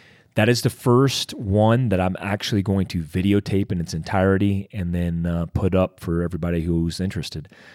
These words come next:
I know the Fieldcraft Survival seminars are, uh, kind of, uh, few and far between. We do 'em every once in a while, but I wanna be able to put it up online, so, uh, stay tuned for that. I'm also gonna mic myself so I could put it out as part of a podcast, would be,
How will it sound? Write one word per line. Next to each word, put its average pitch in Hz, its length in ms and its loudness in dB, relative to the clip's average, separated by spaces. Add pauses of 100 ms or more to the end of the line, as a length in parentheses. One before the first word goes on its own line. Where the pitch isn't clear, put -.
(160)
I 104 60 -2
know 107 100 4
the 107 80 6
Fieldcraft 104 440 4
Survival 98 540 4
seminars 92 760 2
are, 87 420 2
uh, 85 260 2 (600)
kind 101 220 2
of, 92 180 0
uh, 90 300 4 (520)
few 113 260 2
and 101 100 0
far 98 180 4
between. 98 480 0
We 90 80 2
do 90 220 2
'em 90 480 -4
every 104 180 0
once 90 320 0
in 113 60 2
a 101 40 4
while, 104 360 4 (160)
but 92 120 2
I 92 100 2
wanna 92 200 2
be 90 100 2
able 87 120 4
to 87 80 -2
put - 160 -2
it 85 40 0
up 85 120 -4
online, 87 400 0
so, 87 320 0 (500)
uh, 85 140 -2
stay 98 240 2
tuned 92 180 -2
for 90 80 -6
that. 92 160 2
I'm 92 100 2
also 104 240 2
gonna 87 160 0
mic 90 400 0
myself 85 520 -2
so - 120 -4
I 85 40 0
could 82 140 -4
put 90 140 0
it 90 60 2
out 85 160 -2
as 87 160 -6
part 87 240 0
of 76 80 -4
a 73 60 -10
podcast, 90 640 -4
would 78 100 -8
be, 76 100 -8